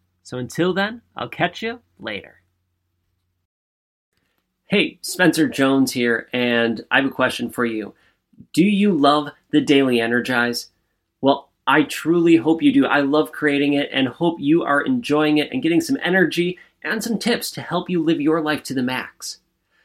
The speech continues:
But did you know that I also have another podcast?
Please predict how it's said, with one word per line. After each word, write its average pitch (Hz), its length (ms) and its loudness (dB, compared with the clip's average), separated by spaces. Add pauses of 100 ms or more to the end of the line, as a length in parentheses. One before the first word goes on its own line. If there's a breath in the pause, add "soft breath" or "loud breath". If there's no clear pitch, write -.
(460)
But 165 140 0
did 240 200 -2
you 262 120 4
know 170 260 4
that 165 300 -2
I 139 120 2
also 160 240 -2
have 139 300 -2
another 120 460 -2
podcast? 208 760 -4